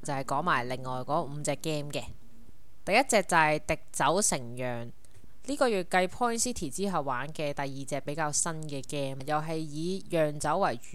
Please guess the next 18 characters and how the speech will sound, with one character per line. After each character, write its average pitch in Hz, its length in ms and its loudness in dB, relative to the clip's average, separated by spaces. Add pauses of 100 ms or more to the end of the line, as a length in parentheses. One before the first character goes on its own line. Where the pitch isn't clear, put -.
(120)
題 127 240 -4
嘅 127 140 -6
策 - 280 -4
略 117 240 -6
game 139 320 -4
嚟 - 100 -8
嘅。 - 140 -8 (400)
不 254 100 4
過 233 200 8
同 147 260 -2
game 190 360 6
唔 139 40 -6
同 135 240 -2
命 135 240 -2
啦， 165 260 0
呢 208 120 0
個 202 120 6
月 160 140 2